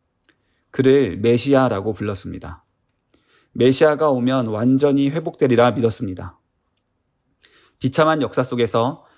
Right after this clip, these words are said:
메시아가 나타나 이스라엘이 위로를 받을 것이라는 약속의 말씀,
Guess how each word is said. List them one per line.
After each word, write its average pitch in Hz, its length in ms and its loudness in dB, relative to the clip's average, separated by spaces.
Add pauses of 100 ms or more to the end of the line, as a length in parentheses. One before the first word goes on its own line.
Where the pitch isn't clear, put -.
메시아가 135 500 2
나타나 110 600 -4 (220)
이스라엘이 147 760 0
위로를 147 340 0
받을 131 240 0
것이라는 120 560 -2
약속의 104 380 -8
말씀, 87 560 -12